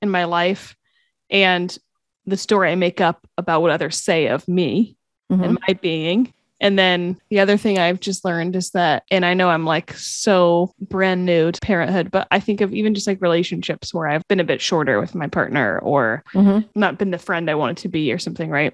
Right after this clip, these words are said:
Speaker 1: Instead of being so quick in my mind to be like, "Gosh, like, Meredith, like, you're not doing good at that. You suck at that." Or, like,
Speaker 2: You
Speaker 1: just
Speaker 2: blew
Speaker 1: how
Speaker 2: that.
Speaker 1: quick we
Speaker 2: Yeah.
Speaker 1: are at, "That's so stupid," or whatever. Just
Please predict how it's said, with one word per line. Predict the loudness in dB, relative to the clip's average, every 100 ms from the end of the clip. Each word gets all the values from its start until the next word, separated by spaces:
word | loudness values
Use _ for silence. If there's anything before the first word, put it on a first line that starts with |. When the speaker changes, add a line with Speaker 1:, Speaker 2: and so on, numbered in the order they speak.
| 0
Speaker 1:
Instead | 2 4 4
of | 4
being | 2 2
so | 2 -2
quick | 2 0 2 -2
in |
my | -2 -2
mind | 0 -2
to | -2
be | 0
like, | 0 -2
"Gosh, | -6 -4 -4
like, | -6 -10
Meredith, | -8 -8 -10
like, | -14 -12
you're | -10 -4
not | -4 -2
doing | -2 -2
good | -2
at | -4
that. | -6 -6
You | -4
suck | -2 -2
at | -4
that." | -6 -4 -2
Or, | -2
like, | -2
Speaker 2:
You | 0
Speaker 1:
just | 4
Speaker 2:
blew | 6
Speaker 1:
how |
Speaker 2:
that. | 6 4
Speaker 1:
quick | 2 2
we | 2
Speaker 2:
Yeah. | 4
Speaker 1:
are | 2
at, | 0 -4 -8 -4
"That's | -2 -2
so |
stupid," | -4 -4 -6 -6 -6
or | -4 -4
whatever. | -4 -6 -8
Just | -10 -14 -16